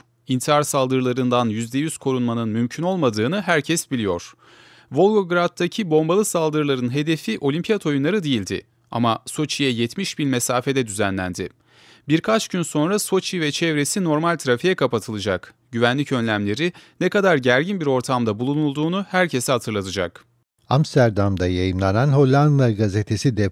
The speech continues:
Speaker 2: Volkskrant, Amerika Birleşik Devletleri Başkanı Barack Obama'nın dış politikasını konu alan yorumunda şu satırlara yer veriyor.
Speaker 1: Başkan George W. Bush'un Afganistan ve Irak'a demokrasiyi getirme denemesinin başarısızlığa uğramasından sonra Amerikalılar yeniden evlerine kapanmaya başladılar.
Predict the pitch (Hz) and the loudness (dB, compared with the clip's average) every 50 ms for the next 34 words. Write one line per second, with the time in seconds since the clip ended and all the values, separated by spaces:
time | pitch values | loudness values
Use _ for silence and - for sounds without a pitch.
0 | - - 120 123 - - - - - - 92 92 104 139 135 - - - - - | 0 2 0 0 0 -2 -8 -10 -6 -4 -2 -2 -2 -2 -4 -6 -12 -20 -20 -20
1 | _ _ - - 110 120 160 175 - - 180 143 147 139 156 - - 180 - - | _ _ -4 0 2 4 4 4 4 4 2 4 4 2 2 0 0 -4 0 0
2 | 151 143 135 151 - - - 143 135 139 131 131 120 - - 143 151 160 123 107 | 0 2 2 0 0 0 0 2 2 2 2 2 2 2 0 2 2 2 2 2
3 | 104 110 110 - - 107 95 95 113 117 117 117 120 139 143 123 98 143 175 - | 2 2 0 0 0 0 2 2 2 2 4 4 4 4 2 2 2 2 2 0
4 | - - - 139 120 - - - - 135 123 - - 131 127 123 - - 127 120 | 0 2 2 2 2 2 -2 -2 0 0 0 2 0 2 2 0 0 0 0 0
5 | 117 120 117 110 98 90 87 82 78 78 82 107 117 120 110 101 95 85 76 80 | 2 2 2 2 2 0 0 -2 -4 -2 0 2 2 4 4 2 2 0 0 0
6 | 95 127 151 147 - - 147 127 - 127 117 - - 107 95 98 98 92 87 82 | 0 0 0 0 -2 -4 -4 -4 -2 -4 -4 -2 -4 -2 -2 -2 0 0 -2 -2
7 | 80 82 87 85 80 85 87 85 85 80 78 - - - _ _ _ _ _ _ | -2 -4 -4 -4 -4 -6 -4 -4 -4 -6 -6 -8 -12 -18 _ _ _ _ _ _
8 | - 110 123 147 143 - - 202 202 190 - 190 190 190 - - - 185 170 175 | -2 0 0 0 0 0 -2 -2 -2 0 2 2 2 2 0 0 0 0 0 0
9 | 185 180 175 165 170 170 - - 226 220 214 160 151 - - 180 190 214 196 - | -2 -2 -2 -4 -4 -6 -4 -4 -4 -2 0 -2 -2 0 0 -2 0 0 -2 -2
10 | - 175 175 180 175 165 170 - 185 196 180 180 165 - 175 165 139 127 127 139 | -2 -2 -2 0 0 0 0 2 2 2 2 2 2 0 0 0 2 2 0 0
11 | 139 - 151 147 - - 226 226 202 196 170 - - 156 147 131 117 123 120 120 | 0 0 -2 -4 -2 -2 -2 0 0 0 -2 -2 -2 -2 -2 0 0 0 0 0
12 | 120 117 113 - - 120 107 98 92 101 101 - - 127 120 117 - 139 135 143 | 0 -2 -2 -4 -4 -4 -4 -4 -4 -4 -4 -4 -4 -4 -4 -4 -4 -6 -2 0
13 | 185 202 202 180 160 147 135 135 127 - - 175 185 190 185 175 - - 131 117 | 2 2 4 4 2 2 2 2 0 -2 -4 -4 -2 -2 -2 -2 -2 -2 -2 0
14 | 104 104 - 127 135 156 185 202 - - 160 127 110 107 117 135 147 - - - | 0 0 0 0 0 0 0 -2 -2 0 0 0 2 2 2 2 2 -2 -6 -8
15 | - 131 180 214 202 156 131 131 135 127 127 131 123 127 123 113 113 131 147 147 | -2 0 0 0 2 0 0 0 0 0 0 0 0 2 2 2 2 0 0 0
16 | 131 117 - 113 104 101 104 101 101 98 101 95 - - 101 92 90 92 95 95 | -2 -2 0 0 0 0 0 0 0 0 -2 -4 -4 -6 -6 -6 -4 -6 -6 -6
17 | - - | -8 -14